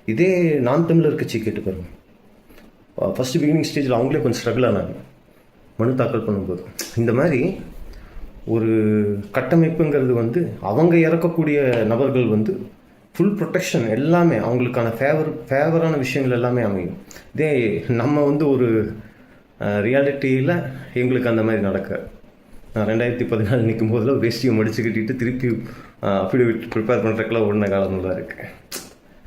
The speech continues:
ஆ, கடைசி நொடி வரைக்குமே த்ரில்லிங்கா இருக்கும். அந்த மாதிரிலாம் இருந்திருக்கேன். நான் இ-, என்ன சொல்றது, மக்கள் இன்னும் ஆடுகள் மாதிரி இருக்கிறது வேதனையின் உச்சம்.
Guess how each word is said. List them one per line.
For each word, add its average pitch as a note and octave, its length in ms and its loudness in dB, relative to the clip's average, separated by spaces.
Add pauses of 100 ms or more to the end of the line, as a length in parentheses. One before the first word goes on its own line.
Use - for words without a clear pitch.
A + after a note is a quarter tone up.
(280)
ஆ, G2+ 360 -2 (220)
கடைசி C3 540 0
நொடி B2 180 2
வரைக்குமே A#2 400 0
த்ரில்லிங்கா G#2+ 400 -2
இருக்கும். F#2 300 -6 (1120)
அந்த C3+ 260 2
மாதிரிலாம் A2+ 400 2
இருந்திருக்கேன். F#2+ 420 -4 (640)
நான் A#2+ 300 -2
இ-, A#2+ 460 -2 (1160)
என்ன C#3+ 220 0
சொல்றது, B2 500 0 (340)
மக்கள் A#2 580 0
இன்னும் B2 320 2
ஆடுகள் A#2 400 0
மாதிரி A2+ 240 2
இருக்கிறது G#2+ 500 0
வேதனையின் G2 580 0
உச்சம். - 340 -8